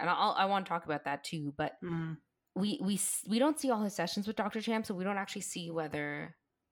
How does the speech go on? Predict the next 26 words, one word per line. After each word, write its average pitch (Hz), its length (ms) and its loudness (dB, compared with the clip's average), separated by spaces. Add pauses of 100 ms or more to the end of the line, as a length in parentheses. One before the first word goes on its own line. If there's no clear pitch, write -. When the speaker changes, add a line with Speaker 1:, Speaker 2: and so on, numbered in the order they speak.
(140)
Speaker 1:
he 180 300 -4
is 147 440 -4 (380)
getting 175 480 0 (100)
better 156 380 2
per 277 220 0
se, 269 380 2
but 196 80 -2
we 180 120 -4
can't, 170 320 -2 (120)
we 165 260 -8
see - 180 -4
some 170 240 -2
progress, - 600 -6
right? 147 280 -2
And 156 140 0
I 156 120 2
don't 175 280 0
really 185 240 0
know 151 240 4 (120)
Speaker 2:
Mm-hmm. 143 80 -4 (540)
Speaker 1:
the 165 160 2
level 156 420 2
of 240 80 4
that 247 160 4
progress, 262 520 2
so 151 340 0